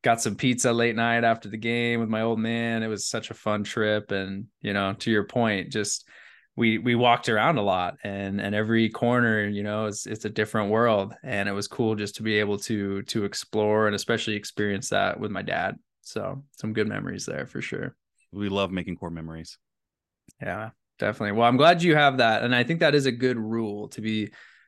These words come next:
Speaker 1: traveling solo. If it's, if it's something you can do every year, it really just does open you up to, to whole new experiences, because you don't have that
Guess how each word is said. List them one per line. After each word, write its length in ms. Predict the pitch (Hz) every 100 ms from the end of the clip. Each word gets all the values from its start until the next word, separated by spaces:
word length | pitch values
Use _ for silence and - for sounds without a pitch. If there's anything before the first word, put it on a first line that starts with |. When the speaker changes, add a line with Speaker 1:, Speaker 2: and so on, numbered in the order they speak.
| -
Speaker 1:
traveling 520 | - 131 143 147 131
solo. 640 | 117 - 123 117 107 101 98
If 100 | -
it's, 280 | 104 - -
if 140 | 135 -
it's 140 | 110
something 300 | 139 143 165
you 100 | 131
can 140 | - 113
do 180 | 120
every 260 | 117 113 110
year, 460 | 110 117 107 104 104
it 100 | 113
really 320 | 135 185 143
just 260 | 127 113 -
does 500 | 107 107 107 104 - _ _ _ _ _
open 300 | 120 123 127
you 140 | 117 113
up 200 | 107 -
to, 420 | - 110 104 98
to 180 | - 107
whole 340 | - 127 123
new 220 | 117 107 101
experiences, 760 | - - 98 98 - - 98
because 260 | - - 101
you 80 | 104
don't 200 | 117 110
have 340 | - 104 101
that 280 | 101 98